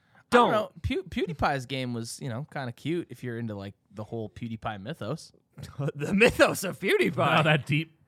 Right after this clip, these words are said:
Speaker 2: That
Speaker 3: Pewdie lore.
Speaker 1: He didn't, he didn't make it, right? Like,
Speaker 2: That's
Speaker 1: somebody
Speaker 2: true.
Speaker 1: else made it.
Speaker 2: Like,
Speaker 3: Well,
Speaker 2: fan
Speaker 3: that's the
Speaker 2: games
Speaker 3: key,
Speaker 2: of creators
Speaker 3: right?
Speaker 2: can be
Speaker 1: Yeah.
Speaker 2: really cool, yeah.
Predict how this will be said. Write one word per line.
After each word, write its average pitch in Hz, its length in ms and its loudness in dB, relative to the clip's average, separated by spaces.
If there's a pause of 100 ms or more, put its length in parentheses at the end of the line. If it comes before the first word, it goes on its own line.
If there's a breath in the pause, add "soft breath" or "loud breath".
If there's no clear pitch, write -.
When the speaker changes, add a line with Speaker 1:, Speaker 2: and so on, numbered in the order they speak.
(140)
Speaker 2:
That 151 160 -2
Speaker 3:
Pewdie 147 180 -2
lore. 127 280 0
Speaker 1:
He 277 180 0
didn't, 240 300 -4
he 233 180 0
didn't 214 320 -4 (240)
make 196 400 0
it, 95 260 -14
right? 139 300 -2
Like, 123 160 -8
Speaker 2:
That's 127 80 -6
Speaker 1:
somebody 156 280 -2
Speaker 2:
true. 131 100 -2
Speaker 1:
else 135 300 0
made 127 260 0
it. 101 200 -8 (500 soft breath)
Speaker 2:
Like, 262 240 2
Speaker 3:
Well, 247 120 8
Speaker 2:
fan 294 80 6
Speaker 3:
that's 240 140 6
the 180 80 4
Speaker 2:
games 156 180 2
Speaker 3:
key, 165 160 0
Speaker 2:
of 113 60 0
creators 117 200 -2
Speaker 3:
right? 143 60 -6
Speaker 2:
can - 100 -6
be 185 80 -2
Speaker 1:
Yeah. 165 180 0
Speaker 2:
really 120 100 -6
cool, 117 260 -4
yeah. 139 280 -4